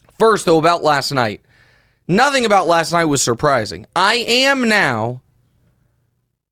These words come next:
forget that stupid corgi that's going viral.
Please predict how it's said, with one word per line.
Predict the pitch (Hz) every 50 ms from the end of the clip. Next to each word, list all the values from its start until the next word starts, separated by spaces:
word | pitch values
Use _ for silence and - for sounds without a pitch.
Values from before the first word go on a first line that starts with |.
| _ _ _ _ _ _
forget | _ - 175 175 185 220 233 233
that | 262 247 240 -
stupid | - - - - 240 233 - 214 220 175 139 -
corgi | - - 180 190 202 202 185 170 156 151 143 143 139
that's | 147 143 131 -
going | - 156 151 147 147 143 135
viral. | 127 143 147 139 120 104 98 95 92 98